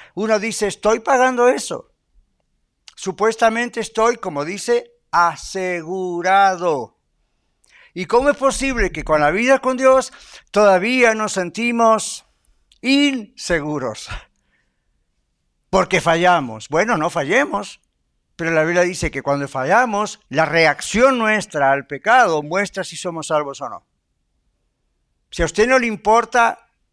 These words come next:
evidentemente usted no es salvo. Si a usted le importa y usted dice, "Yo ofendí a mi Señor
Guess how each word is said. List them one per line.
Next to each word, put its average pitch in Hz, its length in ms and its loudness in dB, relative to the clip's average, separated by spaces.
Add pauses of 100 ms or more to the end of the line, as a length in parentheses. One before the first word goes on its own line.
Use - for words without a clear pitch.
evidentemente 170 680 -4
usted 175 180 -6
no 160 100 -6
es 147 80 -10
salvo. 135 360 -8 (400)
Si - 140 -6
a 165 40 0
usted 226 260 2
le 254 80 -2
importa 220 680 -2 (800)
y 147 80 -10
usted 170 220 -4
dice, 180 360 -4
"Yo 185 200 0
ofendí 202 360 -4
a 202 80 0
mi 190 140 -8
Señor 160 520 -4